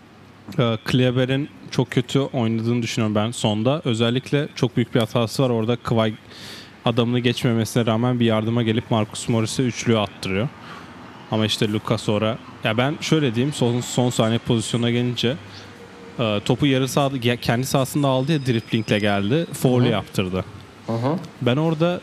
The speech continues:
Speaker 1: dedim ki galiba bıraktılar. Çünkü o faulü alacakları belliydi. Sonra üç saniye var. Orada topu Luka'dan başka da kimse almayacak.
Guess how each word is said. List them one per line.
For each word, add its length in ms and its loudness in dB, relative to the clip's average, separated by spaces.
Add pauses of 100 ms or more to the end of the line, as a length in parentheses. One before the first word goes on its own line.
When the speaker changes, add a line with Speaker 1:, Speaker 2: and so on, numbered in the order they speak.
Speaker 1:
dedim 220 2
ki 180 -2
galiba 420 2
bıraktılar. 580 0
Çünkü 340 -2
o 120 2
faulü 460 2 (120)
alacakları 580 2
belliydi. 460 0
Sonra 400 0 (360)
üç 120 0
saniye 420 2
var. 160 0 (300)
Orada 240 4
topu 300 2
Luka'dan 360 2
başka 260 0
da 60 2
kimse 340 0
almayacak. 440 0